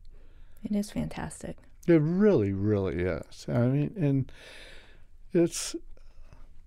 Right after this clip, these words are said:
Speaker 2: I guess that's an expression of love.
Speaker 1: Mm-hmm.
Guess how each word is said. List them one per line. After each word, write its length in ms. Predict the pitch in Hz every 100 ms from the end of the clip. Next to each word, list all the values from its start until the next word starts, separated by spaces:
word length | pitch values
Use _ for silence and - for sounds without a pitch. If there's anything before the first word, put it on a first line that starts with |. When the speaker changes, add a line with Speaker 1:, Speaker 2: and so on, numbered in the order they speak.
| - 196
Speaker 2:
I 120 | 127
guess 680 | 117 123 - - - - - -
that's 360 | 120 113 -
an 140 | 123 117
expression 680 | 110 - - 127 117 - 110
of 180 | 104
love. 480 | 113 139 160 - - - - - - - - - -
Speaker 1:
Mm-hmm. 380 | 180 170 196